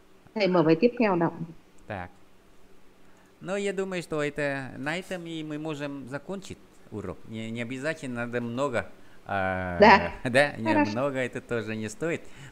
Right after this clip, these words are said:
Speaker 2: Мы просто, мы
Speaker 1: А.
Speaker 2: можем, что, а, э, а, спрашивать, отвечать, да, каким по характеру
Speaker 1: Да.
Speaker 2: человеком был Чайковский. А, да? Чайковский.
Speaker 1: Каким
Speaker 2: Каким
Speaker 1: по характеру?
Speaker 2: обра-, а, ка-, а, да,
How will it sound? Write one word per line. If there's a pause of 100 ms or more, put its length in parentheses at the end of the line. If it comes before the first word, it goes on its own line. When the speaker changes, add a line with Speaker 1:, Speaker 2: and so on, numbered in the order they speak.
Speaker 2:
Мы
просто,
мы
Speaker 1:
А.
Speaker 2:
можем,
что, (260)
а,
э,
а,
спрашивать,
отвечать,
да, (260)
каким
по
характеру
Speaker 1:
Да.
Speaker 2:
человеком
был (280)
Чайковский. (540)
А,
да? (260)
Чайковский.
Speaker 1:
Каким
Speaker 2:
Каким
Speaker 1:
по
характеру?
Speaker 2:
обра-,
а,
ка-,
а,
да,